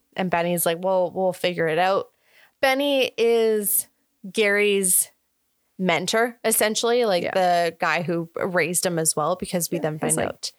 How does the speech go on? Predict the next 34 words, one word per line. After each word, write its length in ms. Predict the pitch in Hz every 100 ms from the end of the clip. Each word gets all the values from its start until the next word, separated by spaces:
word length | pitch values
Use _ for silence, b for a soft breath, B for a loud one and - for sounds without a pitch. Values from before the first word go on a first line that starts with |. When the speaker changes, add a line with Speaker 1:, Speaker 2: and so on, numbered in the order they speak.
| -
Speaker 2:
go-to. 560 | 220 214 - - 208 220
Speaker 1:
Yeah, 240 | 180 110
Gary 500 | 160 175 160 165 170 - _ _ _ _
was 420 | 170 160 165 - -
an 80 | 190
orphan 520 | 262 262 - 240 208 190
and 280 | 156 165 -
found 240 | 170 180
Benny, 380 | 170 165 170 147
and 180 | 151 160
they've 220 | 156 -
been 160 | 156
doing 220 | 156 135 143
this 160 | -
ever 180 | 147 -
since. 560 | - 85 - - - - _ _ _ _ _ _ _ -
Okay, 320 | 214 196 -
so 160 | - 233
then 240 | 254 262
this 160 | 262 262
is 160 | 247
again 320 | 233 220 208
where 140 | 214 196
we 100 | 190
find 260 | 196 190
out 280 | 185 180 -
that 360 | 175 170 160 -
the 60 | 180
pregnant 380 | 254 254 247
woman 540 | 214 214 214 202 202 190
betrayed 480 | 180 170 247 240 -
Barry, 540 | 208 202 202 202 196 _ - 185
sorry, 400 | 185 151 156 156 -
Gary, 480 | 202 175 156 196